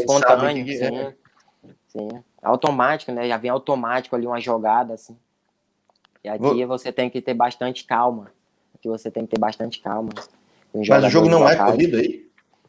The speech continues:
Speaker 2: Sim, que o jogo é bastante corrido. Que o jogo é bastante corrido. Não tem aquele jogo técnico como, como no Brasil,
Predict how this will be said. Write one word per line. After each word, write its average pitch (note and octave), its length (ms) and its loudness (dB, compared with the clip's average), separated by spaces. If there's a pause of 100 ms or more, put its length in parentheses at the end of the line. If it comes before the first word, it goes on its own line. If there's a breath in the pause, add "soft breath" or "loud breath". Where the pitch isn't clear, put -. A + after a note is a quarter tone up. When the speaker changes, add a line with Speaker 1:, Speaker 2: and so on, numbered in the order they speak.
(280)
Speaker 2:
Sim, C3+ 640 -4
que B2+ 100 -2
o B2 60 2
jogo B2+ 200 0
é B2+ 40 2
bastante B2+ 400 -4
corrido. C#3 560 -4 (320)
Que - 100 -14
o G#2+ 100 -10
jogo A#2 200 2
é A2+ 40 2
bastante A2+ 400 -4
corrido. B2 380 0
Não B2+ 100 -4
tem C3 160 2
aquele C#3+ 240 2
jogo B2 280 2
técnico A#2 480 0
como, A2 220 -6
como A2+ 200 -4
no A2 60 -4
Brasil, A2 680 -2